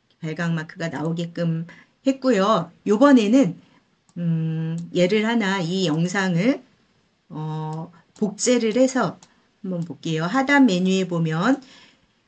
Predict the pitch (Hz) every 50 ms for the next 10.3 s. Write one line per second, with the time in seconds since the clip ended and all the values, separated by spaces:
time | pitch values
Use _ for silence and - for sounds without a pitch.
0 | _ _ - 165 180 180 208 240 247 247 240 240 233 226 226 226 226 226 226 226
1 | 233 254 247 - - 165 170 196 240 247 262 254 247 233 220 214 214 208 208 202
2 | 202 196 208 214 247 285 269 277 294 277 254 254 254 254 262 254 233 226 220 220
3 | 220 220 220 220 226 226 233 262 269 262 269 269 269 254 247 233 226 220 214 -
4 | 180 165 156 170 175 180 180 170 170 170 190 214 208 170 139 - - _ _ _
5 | _ _ _ _ _ _ _ _ _ _ _ _ _ _ _ - 165 151 147 156
6 | 165 202 233 269 - _ _ _ _ _ 165 - 170 165 - - 208 185 185 -
7 | - 277 269 254 240 214 180 175 147 - - - 147 147 151 151 151 - _ _
8 | _ _ _ _ _ _ - - 147 135 - - - - - 175 180 - - 214
9 | 196 185 202 226 247 254 254 240 196 180 175 175 185 220 233 226 220 185 156 156
10 | 165 196 247 311 -